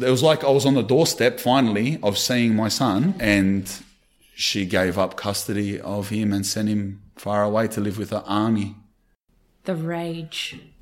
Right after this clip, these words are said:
Speaker 1: So now my son, instead of knowing his dad, lives with his mum's auntie in some, somewhere far in the bush. <laughs>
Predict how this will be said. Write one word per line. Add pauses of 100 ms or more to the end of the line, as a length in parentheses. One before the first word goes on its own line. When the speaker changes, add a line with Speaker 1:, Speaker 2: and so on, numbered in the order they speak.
(100)
Speaker 1:
So
now
my
son,
instead
of
knowing
his
dad,
lives
with (680)
his
mum's (420)
auntie (1800)
in
some,
somewhere
far
in
the
bush.
<laughs>